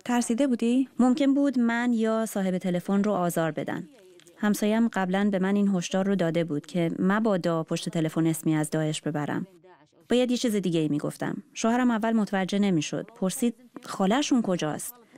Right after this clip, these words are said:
Speaker 2: باز تکرار کردم: «خاله‌شون، خاله‌شون.» بالاخره فهمید. پرسید که آیا می‌تونم ببینمشون؟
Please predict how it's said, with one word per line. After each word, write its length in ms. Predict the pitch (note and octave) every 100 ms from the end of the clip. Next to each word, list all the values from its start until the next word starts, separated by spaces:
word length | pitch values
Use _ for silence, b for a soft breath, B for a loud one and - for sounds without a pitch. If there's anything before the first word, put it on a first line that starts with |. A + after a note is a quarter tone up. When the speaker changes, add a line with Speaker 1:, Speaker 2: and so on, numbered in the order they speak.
| B B
Speaker 2:
باز 140 | C4+
تکرار 280 | C4+ C4 C4+
کردم: 280 | C4+ C4+ C#4
«خاله‌شون، 720 | C4+ A#3 D4 D4+ A3 F3 D#3+ - _
خاله‌شون.» 720 | - A#3 C#4+ D#4 G#3 E3 D#3+ b b b b b -
بالاخره 340 | C#4 C4+ C4+
فهمید. 520 | B3+ F#3+ E3 D3 - - A3+
پرسید 300 | A3+ A3+ C#4
که 100 | -
آیا 120 | C4 C4
می‌تونم 360 | C#4 B3 F#3+
ببینمشون؟ 720 | F3+ F3 F3 F3 E3+ G3 F#3+